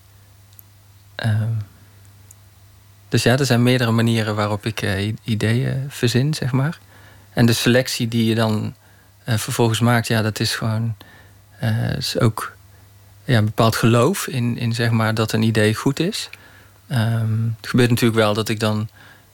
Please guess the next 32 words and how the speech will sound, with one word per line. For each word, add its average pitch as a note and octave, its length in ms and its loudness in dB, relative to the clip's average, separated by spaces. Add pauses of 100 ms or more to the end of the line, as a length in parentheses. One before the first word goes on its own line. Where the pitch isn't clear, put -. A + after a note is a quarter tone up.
(160)
eh, G#2+ 200 -4
met A2 200 0
de - 80 0
uitvoering, B2+ 640 0
als, - 220 -6
als - 200 -4
we - 60 -6
iets - 120 -4
maken, A2 360 2
dat G#2+ 200 -2
het, - 280 -4
eh, G#2 220 -2 (640)
ja, A2 140 2
toch A2+ 180 2
niet G#2+ 120 4
zo A2 160 2
werkt G#2+ 260 2
als A#2 140 -4
je A#2+ 80 -4
gehoopt G#2+ 440 -2
had. - 300 -6 (840)
Maar A2 220 2
dat A2 180 2
is A#2 100 0
wel, A#2 440 2
eh, G#2+ 400 -2
ja, G#2+ 180 0 (180)
ik - 200 -2
moet B2 180 2
het A2 140 -2
zelf - 500 -2 (400)
voelen, D3 420 2